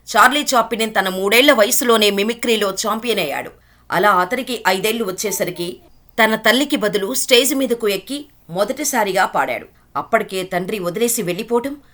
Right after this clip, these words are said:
మరింత పేదరికంలో కుటుంబం కూరుకుపోవటంతో చార్లీ చాప్లిన్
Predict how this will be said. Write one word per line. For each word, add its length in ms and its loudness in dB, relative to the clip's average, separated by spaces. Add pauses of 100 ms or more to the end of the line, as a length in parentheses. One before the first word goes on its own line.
(260)
మరింత 340 0
పేదరికంలో 720 0
కుటుంబం 420 -2
కూరుకుపోవటంతో 920 -4 (460)
చార్లీ 240 6
చాప్లిన్ 480 -4